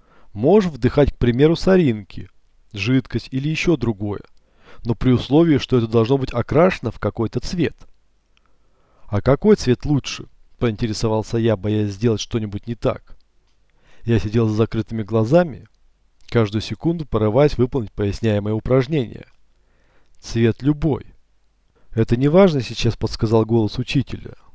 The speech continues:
«Только он должен быть светлым. И ты вдыхаешь это,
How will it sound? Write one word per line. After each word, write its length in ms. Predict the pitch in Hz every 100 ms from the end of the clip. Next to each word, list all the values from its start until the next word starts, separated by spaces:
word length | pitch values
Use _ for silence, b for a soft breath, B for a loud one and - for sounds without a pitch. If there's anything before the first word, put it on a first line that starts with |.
| - - -
«Только 240 | 120 113 131
он 140 | 127
должен 280 | 143 131 139
быть 160 | 143
светлым. 540 | - 175 175 - 110 - _ _ _ _ _ b b b b b
И 100 | 113
ты 220 | - 165
вдыхаешь 640 | 156 123 120 180 214 - 110
это, 360 | 101 - 98